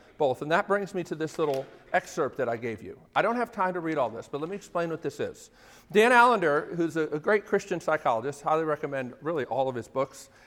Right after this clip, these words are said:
and his podcast as well, um, he says that all children are basically asking two questions in life. And these are the two questions.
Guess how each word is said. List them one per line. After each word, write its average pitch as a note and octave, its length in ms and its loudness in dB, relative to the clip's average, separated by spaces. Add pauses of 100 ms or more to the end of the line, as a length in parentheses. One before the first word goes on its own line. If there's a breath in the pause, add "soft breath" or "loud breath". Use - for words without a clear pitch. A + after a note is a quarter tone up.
(120)
and D#3 180 -2
his D#3 140 -4
podcast C#3 680 0
as - 100 -14
well, C3+ 380 0 (320 soft breath)
um, C#3+ 400 6 (280 loud breath)
he A3 100 2
says B3 240 6
that A3 160 4
all A#3 200 12
children B3+ 460 6
are F#3+ 80 2
basically A#3 540 4
asking F#3 460 2
two - 180 -6
questions D3 560 -2
in C#3+ 160 -8
life. G2+ 480 -8 (600 soft breath)
And F#3+ 140 0
these B3 160 4
are C#4 80 0
the C#4+ 100 -2
two A#3+ 160 -2
questions. - 680 -4